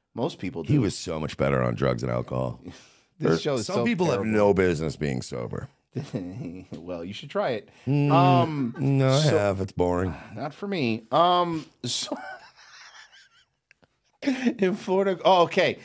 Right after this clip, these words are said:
Speaker 1: So DeSantis, uh, is now went out and basically signed one of those bills saying, like, "Look,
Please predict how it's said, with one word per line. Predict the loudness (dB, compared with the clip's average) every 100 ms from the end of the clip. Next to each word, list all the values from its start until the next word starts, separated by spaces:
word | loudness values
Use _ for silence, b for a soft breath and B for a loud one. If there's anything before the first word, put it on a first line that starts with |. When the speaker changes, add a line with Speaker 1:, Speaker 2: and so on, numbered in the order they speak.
| B B
Speaker 1:
So | -2 0
DeSantis, | 0 0 0 0 0 0 -2 -6 b b b _ 0
uh, | 2 2 0
is | 0 0
now | 2 2 2
went | -2 -2 0
out | 0
and | 0
basically | -2 -4 -4 -8
signed | -6 -4 -4
one | -4
of |
those | -4 -6
bills | -6 -8
saying, | -8 -10
like, | -10 -6
"Look, | -6 -6 -8